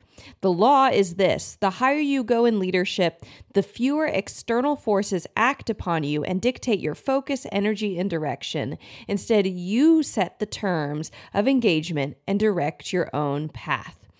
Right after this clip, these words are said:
The problem with this scenario is that in physics of both leadership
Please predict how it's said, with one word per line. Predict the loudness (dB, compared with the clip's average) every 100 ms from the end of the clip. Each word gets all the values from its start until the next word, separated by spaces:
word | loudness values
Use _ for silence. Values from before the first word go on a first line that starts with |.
| -20 -20 -6
The | -4
problem | -2 2 4 4
with | 2 0
this | -4
scenario | -2 -2 0 2 2 2 2 0 -4 -4
is | 0
that | 4 4 4
in | 0
physics | 2 2 4 2 0
of | -6 0
both | 0 0
leadership | 0 0 0 0 -4